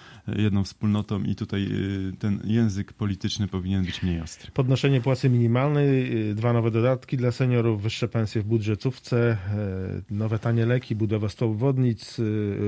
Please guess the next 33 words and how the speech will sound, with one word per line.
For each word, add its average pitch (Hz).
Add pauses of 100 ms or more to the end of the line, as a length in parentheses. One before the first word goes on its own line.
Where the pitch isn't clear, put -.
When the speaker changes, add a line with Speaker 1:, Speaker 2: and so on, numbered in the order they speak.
(200)
Speaker 2:
równe 120
dopłaty 123
dla 123
rolników 120
i 139
tak 117
dalej, 123
i 113
tak 104
dalej. 110
E, 113
to 123
jest 117
plan, 120 (580)
e, - (1120)
Prawa 147
i 156
Sprawiedliwości 143
na 120
kolejne 123
cztery 117
lata, 113
w 104
dużym 117
skrócie. 110 (100)
Jaki 127
ma 139
Speaker 1:
Mhm. 110
Speaker 2:
plan 135
z -
kol-, 123
z -
kolei, 123